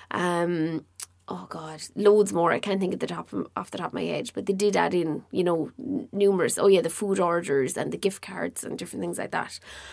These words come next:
Um, so I think they're gonna continue to add in features into stories and make stories even more engaging.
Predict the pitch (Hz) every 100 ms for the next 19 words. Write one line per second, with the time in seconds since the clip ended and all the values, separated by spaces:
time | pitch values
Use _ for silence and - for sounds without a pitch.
0 | - - 202 185 175 175 - - _ _
1 | _ - 247 190 220 226 220 226 220 190
2 | - 208 202 190 180 - 185 202 190 185
3 | 175 185 196 196 175 196 190 196 - 196
4 | 196 180 165 - 196 208 214 - - 190
5 | 170 170 185 180 185 185 180 160 180 175
6 | 185 175 -